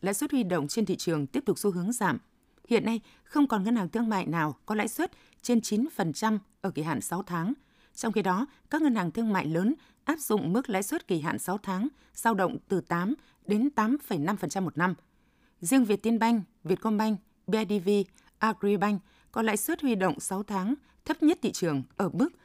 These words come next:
năm phẩy tám phần trăm một năm. Các ngân hàng thương mại khác giảm lãi suất kỳ hạn mười hai tháng xuống phổ biến ở mức từ tám phẩy ba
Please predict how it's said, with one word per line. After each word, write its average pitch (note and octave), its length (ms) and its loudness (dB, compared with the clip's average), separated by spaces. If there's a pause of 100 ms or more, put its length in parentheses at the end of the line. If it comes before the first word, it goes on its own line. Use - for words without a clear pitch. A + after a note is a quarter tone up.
(120)
năm A#3+ 200 2
phẩy E3+ 220 -4
tám F3+ 360 0
phần F3 140 -2
trăm F#3+ 140 -4
một D3+ 100 -6
năm. F3 200 2 (760)
Các D4+ 120 2
ngân D4 120 6
hàng G3 140 2
thương A#3+ 160 0
mại G3 140 2
khác E4 260 -4 (240)
giảm F3 260 0
lãi E3 120 0
suất D4 220 -4
kỳ F#3 100 0
hạn E3+ 220 0
mười D#3 100 0
hai G3+ 160 -6
tháng F#3 300 -4 (340)
xuống A#3 360 2
phổ E3+ 200 0
biến F#3+ 260 0 (400)
ở G3+ 120 2
mức A3+ 260 0
từ F#3+ 140 2
tám G3+ 260 0
phẩy - 220 -4
ba G3 240 0